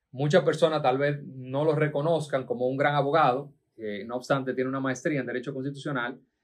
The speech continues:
eh, Napoleón Esteves es un jurista brillante, o sea, una persona que va a, a generar el reconocimiento de sus pares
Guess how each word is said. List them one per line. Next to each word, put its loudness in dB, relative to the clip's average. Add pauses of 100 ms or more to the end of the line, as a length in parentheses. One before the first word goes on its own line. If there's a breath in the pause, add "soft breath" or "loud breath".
(360)
eh, -6
Napoleón 0
Esteves 0
es -8
un -4
jurista -2
brillante, -2
o -14
sea, -6
una -4
persona -6 (560)
que 6
va 4
a, 2 (760)
a -4
generar 4
el 0
reconocimiento 0
de -2
sus -10
pares 0